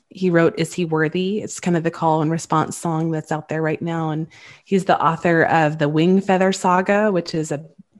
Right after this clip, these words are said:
brilliant, uh, fantasy fiction, um, series, and just all around awesome guy, poet. Uh, I was on a call with him the other day through the Hem Writing Collective, and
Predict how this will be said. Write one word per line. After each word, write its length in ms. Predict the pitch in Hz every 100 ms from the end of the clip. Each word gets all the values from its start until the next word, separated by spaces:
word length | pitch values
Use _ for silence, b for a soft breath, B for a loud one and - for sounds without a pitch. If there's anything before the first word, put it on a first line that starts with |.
| -
brilliant, 720 | 190 202 196 165 151 - -
uh, 360 | 165 160 156 156 B B B B -
fantasy 480 | 185 175 175 - 170
fiction, 640 | - 151 - 160 160 160
um, 380 | - 127 131 135
series, 800 | - - 175 165 156 156 160 160
and 280 | 143 147 -
just 220 | - 262 - - - -
all 180 | 220
around 360 | 208 185 165 160
awesome 380 | 156 156 - 156
guy, 440 | 160 156 156 170 -
poet. 580 | - 175 175 - - - B B B -
Uh, 40 |
I 220 | 175 135 180
was 140 | 175
on 140 | 175
a 80 | 165
call 260 | 165 180 165
with 160 | 165
him 140 | 180 175
the 160 | 165
other 140 | 165 160
day 460 | 160 160 160 156 -
through 180 | -
the 120 | 156 160
Hem 240 | 165 165
Writing 280 | 156 156 160
Collective, 600 | 175 151 156 160 156 156
and 220 | 143 147